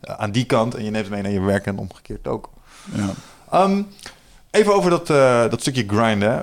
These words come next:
Speaker 1: waar we het over hadden. Die eerste acties doen. Eh, we hadden het net over die succesformule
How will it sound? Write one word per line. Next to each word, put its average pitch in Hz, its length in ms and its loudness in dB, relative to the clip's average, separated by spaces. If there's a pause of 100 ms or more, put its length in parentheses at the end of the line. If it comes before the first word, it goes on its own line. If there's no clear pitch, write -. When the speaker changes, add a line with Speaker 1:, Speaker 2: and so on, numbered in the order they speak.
Speaker 1:
waar 120 200 0
we 110 60 -4
het 113 100 -4
over 107 180 0
hadden. 101 260 0
Die 120 200 2
eerste 139 260 0
acties 117 380 -2
doen. 95 180 -4 (920)
Eh, 104 160 -6
we 104 100 -2
hadden 131 200 0
het 135 180 0
net - 60 -8
over 113 400 0
die 110 160 -4
succesformule 151 960 0